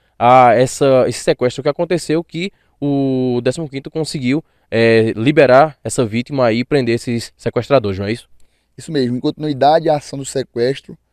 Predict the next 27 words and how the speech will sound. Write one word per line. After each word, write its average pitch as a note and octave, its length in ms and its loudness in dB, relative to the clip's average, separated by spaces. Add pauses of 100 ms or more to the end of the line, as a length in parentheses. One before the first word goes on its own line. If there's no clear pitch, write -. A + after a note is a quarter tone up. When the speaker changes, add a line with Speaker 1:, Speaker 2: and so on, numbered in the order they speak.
(360)
Speaker 2:
o B2 40 -14
nosso C3+ 200 -4
niazem C#3 280 -2
já C#3 80 0
está C#3+ 160 -4
fazendo D3 180 -6
monitoramento C3 540 -4
de C3+ 60 -8
um C3+ 80 -8
ponto C#3 300 -10
de C#3+ 80 -12
tráfico - 540 -4 (440)
na A#2 100 -6
cidade A#2+ 180 -4
de - 20 -20
São B2+ 80 -10
Caetano, D3 340 -2
lá C3+ 80 -2
na C3 60 0
zona B2 160 -6
rural, A#2 380 0 (400)
no B2+ 80 -2
Alto A2+ 120 -2
da B2+ 100 2
Banana, D#3 500 -2 (360)
e - 60 -16
conseguiu, E3 540 -8